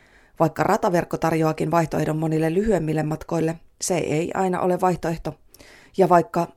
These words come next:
tekniikan kehitys on tehnyt etäkokouksista yhä yleisempiä, fyysiset kokoukset ovat joskus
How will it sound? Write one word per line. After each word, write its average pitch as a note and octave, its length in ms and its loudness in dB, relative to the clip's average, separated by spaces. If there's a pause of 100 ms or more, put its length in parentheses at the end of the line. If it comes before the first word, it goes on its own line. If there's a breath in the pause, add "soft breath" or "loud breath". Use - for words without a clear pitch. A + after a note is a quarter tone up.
(160)
tekniikan E3 480 -2
kehitys F3+ 380 2
on D#3+ 80 -4
tehnyt E3 300 -2
etäkokouksista E3+ 840 -2
yhä E3 200 -2
yleisempiä, D#3+ 720 0 (600 soft breath)
fyysiset E3+ 460 2
kokoukset F#3 500 -2 (180)
ovat - 280 -4
joskus F#3+ 380 -6